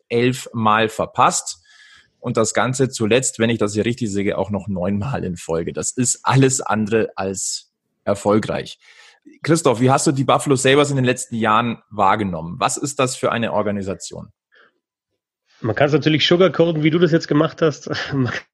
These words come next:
Speaker 2: Ist auch ganz deutlich sagen, dass es halt also das ist halt ein Wesen einfach in den letzten Jahren und, und überhaupt, ne? Also die haben halt in den z-, zweimal das Stanley Cup, äh, Finale erreicht. Äh, neunundneunzig war übrigens das allererste Stanley Cup Finale, das ich live gesehen habe.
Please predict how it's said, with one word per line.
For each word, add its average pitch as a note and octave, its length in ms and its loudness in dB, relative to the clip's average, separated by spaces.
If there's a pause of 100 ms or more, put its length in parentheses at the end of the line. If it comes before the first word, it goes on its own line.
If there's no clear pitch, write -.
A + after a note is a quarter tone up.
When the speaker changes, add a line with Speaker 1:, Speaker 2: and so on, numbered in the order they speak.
(1300)
Speaker 2:
Ist - 100 -10
auch B2+ 140 -2
ganz B2+ 240 0
deutlich C3+ 380 2
sagen, C3 220 2
dass B2 160 0
es B2+ 120 -4
halt B2+ 180 -2 (300)
also A2+ 140 -4
das A2+ 160 -8
ist B2 160 -6
halt B2+ 160 0
ein B2+ 120 0
Wesen A2+ 220 4
einfach A2 220 2
in G#2+ 80 -2
den A2 80 2
letzten G#2+ 240 -2
Jahren G#2+ 420 -2 (380)
und, B2+ 180 -4
und B2+ 100 0
überhaupt, A2+ 280 0
ne? B2 80 4
Also A2+ 160 2 (280)
die B2 80 0
haben B2+ 120 4
halt B2 160 0
in B2+ 80 2
den B2 460 0 (1040)
z-, - 260 -10
zweimal D3+ 260 4
das C#3+ 140 4
Stanley E3 240 4
Cup, D#3+ 180 0
äh, D#3+ 180 0
Finale D3+ 360 -2
erreicht. D#3 400 -4
Äh, D3 360 -10
neunundneunzig C#3 680 2
war D3 80 -2
übrigens C3+ 260 0
das - 320 -8
allererste C#3 580 0
Stanley C3+ 220 0
Cup - 180 -6
Finale, B2+ 220 0
das A2+ 140 -4
ich D#3 120 -4
live C#3 220 0
gesehen C3+ 240 0
habe. C#3+ 120 -4